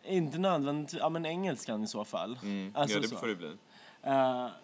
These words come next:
Speaker 1: nej, men jag tror det skulle liksom så här reducera ganska mycket av de konflikter som idag finns.
Speaker 2: Men hur ska liksom vi i ett helt,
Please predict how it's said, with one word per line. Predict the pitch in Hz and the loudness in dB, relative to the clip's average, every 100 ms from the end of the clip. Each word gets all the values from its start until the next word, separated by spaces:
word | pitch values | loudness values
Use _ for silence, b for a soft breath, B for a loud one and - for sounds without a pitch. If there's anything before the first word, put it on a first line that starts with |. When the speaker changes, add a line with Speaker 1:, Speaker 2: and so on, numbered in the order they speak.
| - | -12
Speaker 1:
nej, | 170 220 | -2 4
men | 214 | 4
jag | 170 | 4
tror | 185 214 | 2 -2
det | 220 | -2
skulle | - 165 | -2 -2
liksom | 147 131 127 | -2 -6 -8
så | - | -6
här | 107 | -4
reducera | 117 117 117 123 107 | -2 -2 -2 -2 -4
ganska | 104 110 - | -4 -4 -4
mycket | 113 107 - 113 | -6 -4 -6 -6
av | 110 | -6
de | 104 | -6
konflikter | 101 104 - 95 107 | -8 -10 -10 -10 -8
som | 110 | -6
idag | 101 98 104 | -4 -4 -4
finns. | 147 - 107 - - - | -6 -8 -8 -8 -10 -4
Speaker 2:
Men | 113 | -2
hur | 127 139 123 | 0 0 0
ska | - 107 | 2 0
liksom | 104 101 101 98 | 0 -2 -4 -2
vi | 110 98 - | -2 -2 -4
i | 92 | -4
ett | 95 104 | -4 -6
helt, | 98 113 101 90 87 - | -6 -2 0 0 -4 -14